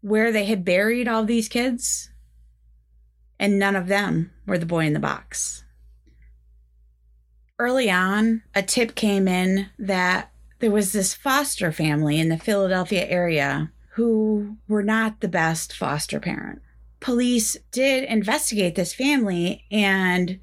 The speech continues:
although the foster children were not super well taken care of,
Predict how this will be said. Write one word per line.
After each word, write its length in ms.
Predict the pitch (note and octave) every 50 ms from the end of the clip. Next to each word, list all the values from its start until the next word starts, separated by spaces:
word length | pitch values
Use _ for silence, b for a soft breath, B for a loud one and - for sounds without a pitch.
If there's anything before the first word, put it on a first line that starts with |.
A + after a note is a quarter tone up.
| B B B B B B - _ -
although 840 | G3+ G3+ G3+ A3 G#3 G3+ A3 G#3+ G#3+ G#3+ A3 A3 A3 A3 G#3+ A3 -
the 200 | - G3 G#3+ G3+
foster 420 | - - F#3+ F3+ F#3 F#3 - A#3 A3
children 460 | G#3+ - A#3 A#3 A3+ A3+ A3 G#3+ F#3+
were 180 | F#3 F#3 F#3 F#3
not 380 | F#3 F3+ F3 F3 F3 E3+ - - - _ - - - - _ -
super 540 | - - - - - - A3+ G#3+ G#3+ A3+ G3+
well 220 | F#3+ F#3+ F#3 F#3+ F#3+
taken 320 | - G#3+ F#3 F3+ F3 E3
care 260 | - F#3 E3 F3 F#3+
of, 280 | G#3 A3+ A#3+ A3+ A3+